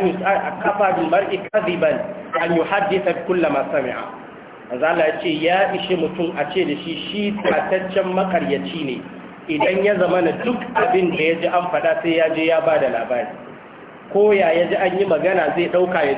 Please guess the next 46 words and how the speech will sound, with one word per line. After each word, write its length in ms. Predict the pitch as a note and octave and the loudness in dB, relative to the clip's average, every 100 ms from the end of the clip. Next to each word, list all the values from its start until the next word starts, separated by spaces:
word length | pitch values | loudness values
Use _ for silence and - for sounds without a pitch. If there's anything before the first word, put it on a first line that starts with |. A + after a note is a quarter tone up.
| D#3 | 2
je 120 | F3+ | 2
ya 60 | C#3+ | 0
faɗa, 320 | B2+ A#2 C#3 | -2 -4 0
wannan 320 | C3+ D3 D#3 F3+ | 2 2 2 2
maganar 400 | E3+ F3 F3+ D#3+ | 2 2 2 2
daidai 400 | - F#3 F#3 G3 | 0 0 2 2
ne, 140 | F#3+ E3 | 2 2
ba 200 | D3+ D3 | 2 2
daidai 260 | E3+ F#3+ F#3+ | 2 2 2
ba 80 | F#3+ | 2
ne, 180 | G3 D3+ D3+ | 2 0 0
gaskiya 480 | F3+ - G3 G3 | -2 0 2 4
ne, 160 | G3+ E3 | 2 0
ƙarya 440 | F#3+ F#3 G3 G#3 | 0 2 4 4
ne, 100 | G3+ - - - - - - - | 2 0 -6 -12 -16 -18 -18 -8
shi 160 | F#3+ | 0
dai 160 | F#3+ F#3 | 0 2
kawai 320 | G3+ G#3 F3+ - | 4 4 2 2
burinsa 560 | F3 G#3 F#3+ E3+ - E3+ | 2 4 4 2 2 2
ya 140 | D3+ | 2
ji 160 | D3 F3+ | 2 0
ya, 60 | D3+ D3 | 0 0
ya 140 | D3+ D3+ | 0 0
gunsa 480 | D3+ D#3 G3+ F#3+ | 0 -2 2 2
ya 120 | F#3 C#3+ | 2 0
fesa. 380 | E3 D3+ C#3+ C#3 - - - - - - | -2 -2 0 0 -2 -8 -14 -18 -18 -10
Manzo 160 | C3 C#3+ | -4 0
Allah 240 | F3 D#3+ | 2 2
ya 60 | D3+ | 2
ce, 100 | F3+ F3 | 0 -4
to, 120 | D#3+ | -2
mutum 360 | D3 D3 F#3+ E3 | -2 -2 -2 0
ya 280 | F3 G3+ F#3+ | 2 2 0
isa 240 | F#3 F#3+ | -2 0
a 120 | E3+ D#3+ | 0 0
ce 120 | F#3+ | 0
mai 200 | E3+ E3+ - | 0 0 -2
tataccen 600 | E3+ D3 - - - F#3+ | 0 0 2 0 0 0
makaryaci 600 | G3 G3+ F#3 D#3 - G#3 F3+ | 0 0 0 0 -2 -6 -2
idan 240 | E3+ E3+ | 0 2
ya 60 | F3 | 2
kasance 340 | F3+ F3 D3 | 0 -2 -2
yana 280 | D#3 D#3+ D3 | 0 2 2
da 100 | C3 | 2
wannan 280 | C3+ C#3 C3 | 2 2 0
ɗabi'a. 360 | C3 A#2+ A#2+ | -4 -4 -6